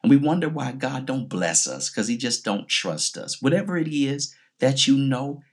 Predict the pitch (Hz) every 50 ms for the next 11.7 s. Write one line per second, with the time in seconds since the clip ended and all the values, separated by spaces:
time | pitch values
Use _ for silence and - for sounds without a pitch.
0 | _ _ - - - 202 185 190 185 185 - 131 - - 69 71 69 - - -
1 | - - _ _ - - - - _ - - 294 349 320 311 285 - - 214 202
2 | 180 170 165 160 165 160 143 139 - - - - - - - - - - 131 131
3 | 127 120 - - - - - - 67 - - - - - - - _ _ _ -
4 | - 208 - - - - - - - - 151 160 160 - 131 135 104 98 95 85
5 | 80 78 - - - - - _ - 92 82 - 101 92 95 92 - 92 - -
6 | - 98 95 - - - - - 104 - - - - - - - _ - 110 104
7 | 104 104 101 - - - 113 104 95 90 87 90 98 113 139 175 202 180 117 -
8 | - - 82 82 80 - 110 110 101 85 78 78 123 135 131 - - - - 113
9 | - - 117 139 147 135 135 - - 90 85 78 - 85 - - - _ _ _
10 | _ _ _ - - 196 190 190 - - - - 180 180 175 165 180 - 170 175
11 | 180 180 - - - 190 202 175 151 117 - - - -